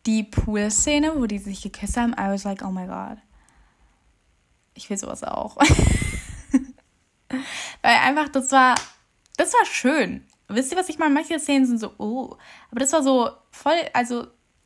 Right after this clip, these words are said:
das klingt so weird. Aber es war so schon eine schöne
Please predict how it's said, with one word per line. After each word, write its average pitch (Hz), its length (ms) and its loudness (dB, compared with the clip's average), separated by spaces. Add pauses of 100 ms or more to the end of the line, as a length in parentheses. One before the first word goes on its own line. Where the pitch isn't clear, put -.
(160)
das - 140 -12
klingt 285 220 2
so 190 220 -6
weird. 202 460 -2 (460)
Aber 202 100 -6
es 202 80 -4
war 214 100 0
so 202 240 -4
schon 277 240 0
eine 233 180 4
schöne 202 420 -2